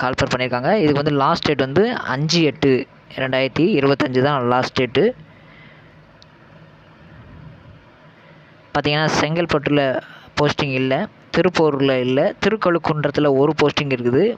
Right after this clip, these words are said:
மதுராந்தகத்துல இருபத்தி மூணு போஸ்டிங் இருக்கு. அதை இந்த நோட்டிஃபிகேஷன் லிங்க் கீழே இருக்கு, அதுல பாத்துக்கோங்க. செய்யூர்ல வந்து ஒன்பது போஸ்டிங் இருக்கு, தாம்பரத்துல வந்து ரெண்டு போஸ்டிங் இருக்கு, வண்டலூர்ல ஆறு போஸ்டிங் இருக்குது, பல்லாவரத்துல போஸ்டிங் இல்ல. மொத்தம் நாற்பத்தி ஒரு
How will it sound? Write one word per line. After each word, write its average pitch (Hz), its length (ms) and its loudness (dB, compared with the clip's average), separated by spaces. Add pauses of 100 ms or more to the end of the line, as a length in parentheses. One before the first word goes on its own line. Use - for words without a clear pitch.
மதுராந்தகத்துல 147 600 0
இருபத்தி 160 460 0
மூணு 143 220 2
போஸ்டிங் 139 360 0
இருக்கு. 123 300 -6 (800)
அதை 135 260 0
இந்த 135 160 0
நோட்டிஃபிகேஷன் 143 520 0
லிங்க் 139 120 -4
கீழே 139 300 -2
இருக்கு, 135 200 0
அதுல 131 240 0
பாத்துக்கோங்க. 131 480 0 (280)
செய்யூர்ல 151 420 4
வந்து 147 220 2
ஒன்பது 147 320 2
போஸ்டிங் 139 320 -2
இருக்கு, 127 320 0 (120)
தாம்பரத்துல 151 440 -2
வந்து 139 240 0
ரெண்டு 135 240 0
போஸ்டிங் 139 380 -2
இருக்கு, 147 180 0
வண்டலூர்ல 147 580 0
ஆறு 143 300 2 (100)
போஸ்டிங் 135 220 0
இருக்குது, 135 260 -4 (120)
பல்லாவரத்துல 147 580 0 (640)
போஸ்டிங் 156 280 -2
இல்ல. 165 180 0
மொத்தம் 165 320 0
நாற்பத்தி 151 680 0
ஒரு 147 260 2